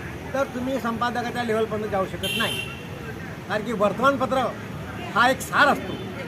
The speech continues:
प्रत्येक बाब वर्तमानपत्राला जी आपण धरून लिहितो, ती समाजाला घातक आहे की मारक आहे की तारक आहे,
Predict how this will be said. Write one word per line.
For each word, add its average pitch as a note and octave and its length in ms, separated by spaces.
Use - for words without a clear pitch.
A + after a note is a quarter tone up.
प्रत्येक A3+ 720
बाब A#3 220
वर्तमानपत्राला B3+ 680
जी B3 140
आपण A#3 280
धरून G#3 180
लिहितो, G#3+ 480
ती B3+ 160
समाजाला B3 460
घातक A#3 420
आहे C#4 200
की D4 180
मारक C4 340
आहे C4+ 240
की - 60
तारक D4+ 340
आहे, E3+ 140